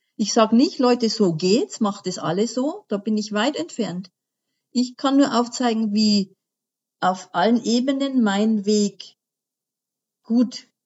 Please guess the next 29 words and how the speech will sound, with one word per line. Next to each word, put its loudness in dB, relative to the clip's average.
läuft, 0
sozusagen. -8
Ähm, 2
und 0
ich -6
weiß, -2
dass -2
es -6
wirklich -2
auch -2
in, 0
für 4
mich 6
in 0
allererster 0
Linie 0
um 0
die 2
Macht 0
der 2
Gedanken -6
geht. -14
Das -8
ist -10
für -2
mich 0
das -8
alleroberste -2
Gebot. -4